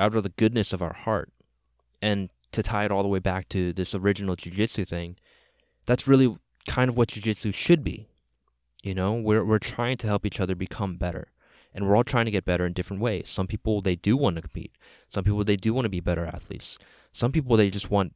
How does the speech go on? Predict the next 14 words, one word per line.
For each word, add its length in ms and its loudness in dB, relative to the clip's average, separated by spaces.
to 80 0
be 100 4
able 180 4
to 100 -4
defend 300 0
themselves. 540 -8
Other 180 2
people, 420 0
they 100 0
just 200 -8
want 180 -4
to 60 -16
be 160 -4
healthier. 500 -4